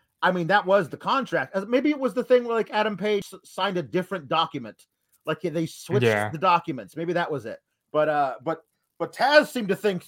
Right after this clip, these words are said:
Speaker 1: thinks that it's, it's all right there. Um, Ricky Starks is wrestling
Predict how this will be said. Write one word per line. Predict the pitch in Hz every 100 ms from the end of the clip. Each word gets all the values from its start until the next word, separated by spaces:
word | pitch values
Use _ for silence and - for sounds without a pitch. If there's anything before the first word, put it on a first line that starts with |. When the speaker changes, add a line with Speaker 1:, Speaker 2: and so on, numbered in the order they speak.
| _
Speaker 1:
thinks | 196 180
that | 180 160 135
it's, | 175 160 - -
it's | 160 -
all | 170 190 185
right | 170 165 165
there. | 151 120 76 _ _ _ _
Um, | 208 208 196 165 135 _ _ _ _ _ _ 170
Ricky | 147 254 277
Starks | - 247 233 226
is | 190 -
wrestling | 170 160 151 160